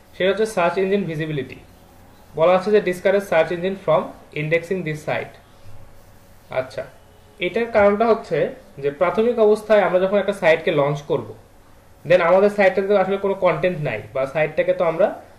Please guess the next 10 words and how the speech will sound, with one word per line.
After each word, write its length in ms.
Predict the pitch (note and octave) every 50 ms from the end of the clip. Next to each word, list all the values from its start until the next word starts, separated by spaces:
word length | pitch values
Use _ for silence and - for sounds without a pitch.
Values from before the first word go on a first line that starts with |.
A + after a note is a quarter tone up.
| _
আমাদের 360 | - - D3+ D#3+ E3+ F3+ F3+ F#3
মতো 200 | F#3 F3+ F#3 F3+
করে 120 | F#3+ F#3+
সুন্দরভাবে 420 | F#3 - F#3 F3+ F3+ F3+ F3+ F#3
সাজাই 360 | F#3 - - F3+ F3 F#3 E3+ D3
নাই। 160 | B2 G#2+ G#2 - - - - _ - - - _ - -
এই 100 | D#3+ F3+
কারণে 460 | - A#3 A3+ A3 F#3+ D#3+ F3 G#3+ - - - - - - -
আমরা 240 | - - D#3 E3+ F3+
প্রথমেই 440 | F3+ G3 F#3 F#3+ G#3 A3 A#3 A#3